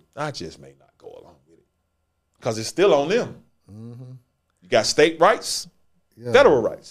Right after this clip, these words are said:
Speaker 1: State laws, federal laws.
Speaker 2: It's funny 'cause I always used to watch when they came in, when Biden came in, he was signing all the executive orders,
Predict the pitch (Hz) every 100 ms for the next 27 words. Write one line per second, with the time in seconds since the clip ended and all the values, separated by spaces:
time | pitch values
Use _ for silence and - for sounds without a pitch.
0 | - - 170 175 208 240 233 311 302 117
1 | 95 165 156 175 180 165 143 139 160 160
2 | 143 131 127 135 127 - 123 131 - 131
3 | 127 127 127 123 104 131 127 120 - 127
4 | 120 117 120 113 _ _ _ _ 120 127
5 | 110 131 127 123 123 127 120 107 135 131
6 | 110 123 131 127